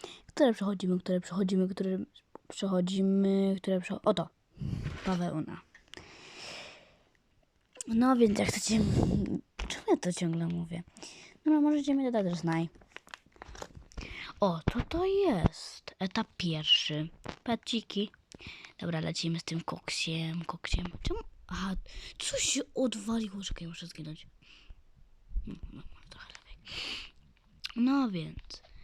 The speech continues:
w tamtym odcinku, jak przechodziłam jakieś byle jakie, no nie, byle jakie oby, to mówiłam chyba, że będę mogła jeszcze nagrywać takie coś. No i teraz nagrywam, ludzie. <laughs>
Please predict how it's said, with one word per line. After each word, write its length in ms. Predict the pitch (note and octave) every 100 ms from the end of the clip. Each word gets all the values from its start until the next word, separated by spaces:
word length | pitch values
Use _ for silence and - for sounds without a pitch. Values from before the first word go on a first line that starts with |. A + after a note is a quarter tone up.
| - - - -
w 40 |
tamtym 460 | - A#3+ B3+ A#3+ A#3
odcinku, 440 | G#3 - G#3+ G#3+
jak 140 | G3+ G3
przechodziłam 440 | G3 G3 G3 F#3+
jakieś 360 | F3 F3+ E3+ E3+
byle 300 | F#3 F#3+ F3
jakie, 280 | E3+ F3+ -
no 240 | F3 G3+
nie, 560 | G#3 G#3+ G#3 G3 F#3 E3+ - - - - G#3
byle 180 | G3+
jakie 260 | G3+ G3 - -
oby, 420 | F#3+ F#3 F#3+ A3+
to 120 | A3
mówiłam 800 | G#3+ G#3 G3+ A3+ A3+ A3 A3+ A3+ - - - - - - - - - - - - - - G3
chyba, 420 | - A#3+ A3+ A3+ C#4+ - - - - - _ -
że 400 | G3+ G3 G3 G3 - - -
będę 300 | G3+ G3+ G#3
mogła 280 | G3+ G3+ G#3
jeszcze 300 | G#3 - -
nagrywać 440 | F3+ F3 F3 F3
takie 260 | - E3+ F3
coś. 200 | - A3
No 200 | B3 D4
i 220 | D#4+ E4+
teraz 240 | F4 F4+ F4
nagrywam, 880 | F#4 F#4+ F#4+ C#4+ G3+ F3+ E3+ F3+ A#3
ludzie. 460 | D4 B3 F#3 F3 - - - - - -
<laughs> 880 | A#3 C#4+ C4+ C4+ A3+ - - - -